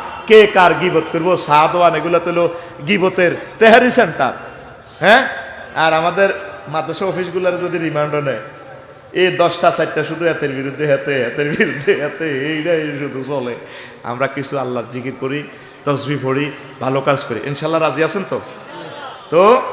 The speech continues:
বাদ বাকি কথাগুলো, ওই যে বলছি, দেখছেন, এক পৃষ্ঠা থেকে করছি। বাদ বাকি কথাগুলো আরেক সময়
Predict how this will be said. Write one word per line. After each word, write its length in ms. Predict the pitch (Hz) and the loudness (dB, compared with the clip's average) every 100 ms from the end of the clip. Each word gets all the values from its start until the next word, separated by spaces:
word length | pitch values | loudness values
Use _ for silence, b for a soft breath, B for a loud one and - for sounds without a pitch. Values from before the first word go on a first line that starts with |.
| - - - - | -10 -12 -16 -8
বাদ 180 | - 170 - | 2 4 4
বাকি 200 | 170 170 170 | 2 2 -2
কথাগুলো, 400 | 160 185 202 220 254 | 0 0 2 0 0
ওই 80 | 202 | -2
যে 100 | 208 | -2
বলছি, 260 | 226 202 214 | -2 -2 -4
দেখছেন, 320 | 190 180 214 208 | -6 -6 -6 -4
এক 140 | 170 | -4
পৃষ্ঠা 260 | - 170 180 | -4 -4 -4
থেকে 220 | 175 151 151 | -4 -6 -6
করছি। 280 | 120 - - - B B B - | -8 -12 -14 -18 B B B 2
বাদ 180 | 160 165 | 2 4
বাকি 200 | 165 156 156 | 0 -2 -6
কথাগুলো 400 | 160 180 202 233 285 - - - - - | -2 -2 0 0 -2 -12 -16 -18 -10 -2
আরেক 180 | 139 139 | 0 0
সময় 360 | - 165 202 | -2 0 0